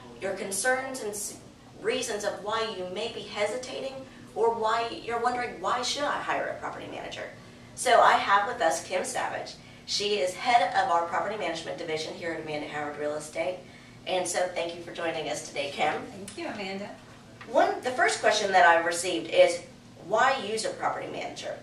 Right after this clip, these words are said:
Speaker 1: Why not just save your money and manage the property yourself?"
Speaker 2: That's a great question, Amanda. And the difference really comes down to training, because property managers are specially trained real estate agents. So we know how to market your property,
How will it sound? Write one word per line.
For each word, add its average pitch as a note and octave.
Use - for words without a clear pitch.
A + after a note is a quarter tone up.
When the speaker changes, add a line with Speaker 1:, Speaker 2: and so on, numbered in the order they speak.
Speaker 1:
Why E3
not A#3
just A3+
save A3+
your G#3+
money G3+
and E3+
manage F3+
the -
property -
yourself?" -
Speaker 2:
That's D4
a D4
great B3+
question, F#3+
Amanda. D#3+
And A3+
the A3+
difference D4+
really B3+
comes A3
down F#3
to -
training, -
because G#3
property D#4+
managers A3+
are G3
specially -
trained F#3+
real F#3+
estate F#3
agents. -
So A#3
we A#3
know A#3+
how A#3
to G3
market A#3
your D#4+
property, C4